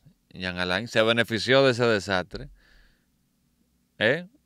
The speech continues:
Una mafia con la construcción de la Nueva Victoria, que ahora es el tema. Una mafia con los alimentos, que según el Ministerio Público y las investigaciones llega hasta la familia de Jean Alain, él lo sabe. Que han querido vender una persecución, pero no era en la casa mía que se guardaban los camiones,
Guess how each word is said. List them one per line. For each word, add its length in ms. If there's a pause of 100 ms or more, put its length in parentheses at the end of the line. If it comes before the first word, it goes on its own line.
(140)
Una 280
mafia 560
con 160
la 100
construcción 580
de 120
la 100
Nueva 300
Victoria, 560
que 80
ahora 180
es 60
el 180
tema. 400 (540)
Una 240
mafia 340
con 180
los 320
alimentos, 920 (400)
que 120
según 360
el 100
Ministerio 500
Público 380
y 40
las 80
investigaciones 800
llega 360
hasta 280
la 140
familia 600
de 160
Jean 160
Alain, 380
él 120
lo 120
sabe. 440 (380)
Que 120
han 160
querido 400
vender 260
una 160
persecución, 680
pero 180
no 180
era 140
en 60
la 80
casa 260
mía 220
que 100
se 100
guardaban 520
los 80
camiones, 500